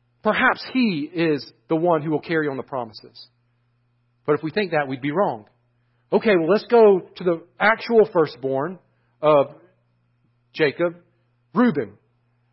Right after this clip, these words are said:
All right, he's the firstborn of Leah. Maybe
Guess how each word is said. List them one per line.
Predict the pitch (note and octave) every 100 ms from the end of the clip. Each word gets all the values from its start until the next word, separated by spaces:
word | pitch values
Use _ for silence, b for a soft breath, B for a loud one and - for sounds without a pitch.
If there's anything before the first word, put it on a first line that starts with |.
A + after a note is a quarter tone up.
| _ -
All |
right, | F3 E3+
he's | G3+
the | G#3+ -
firstborn | A3 - B3 G3+ B2+ A2 _
of | D3+ D#3+
Leah. | E3+ A#3 D#3 A2 _ _ _ _
Maybe | F#3